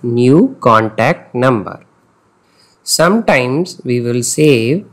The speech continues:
name with one mobile number. Sometimes we will save multiple mobile numbers for the same person.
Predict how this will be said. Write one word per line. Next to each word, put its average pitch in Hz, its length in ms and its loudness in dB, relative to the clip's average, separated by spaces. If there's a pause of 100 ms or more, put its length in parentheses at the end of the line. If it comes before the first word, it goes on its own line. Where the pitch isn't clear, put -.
name 120 760 0
with 160 300 0 (240)
one 131 500 0
mobile 113 440 0
number. 101 720 -6 (2000)
Sometimes 180 880 0
we 139 200 2
will 139 180 2
save 151 580 0
multiple 151 800 2
mobile 123 480 4
numbers 110 720 -2
for 110 360 0
the 143 280 0
same 120 480 -2
person. 101 540 -2